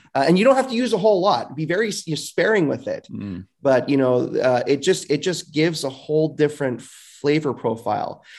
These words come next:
Speaker 1: Again, it's not overpowering, but it just changes the way, I guess, we process the food.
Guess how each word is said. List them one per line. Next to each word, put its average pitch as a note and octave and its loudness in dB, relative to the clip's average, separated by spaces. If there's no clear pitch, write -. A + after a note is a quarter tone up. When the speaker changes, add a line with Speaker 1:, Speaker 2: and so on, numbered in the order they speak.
Speaker 1:
Again, C#3+ 2
it's C3+ -2
not D#3+ 2
overpowering, D3 0
but B2+ -2
it C3 0
just - -2
changes C3+ -4
the C3 -2
way, B2 0
I A#2+ -4
guess, B2 -4
we B2 -4
process B2 -4
the A2+ -10
food. B2+ -4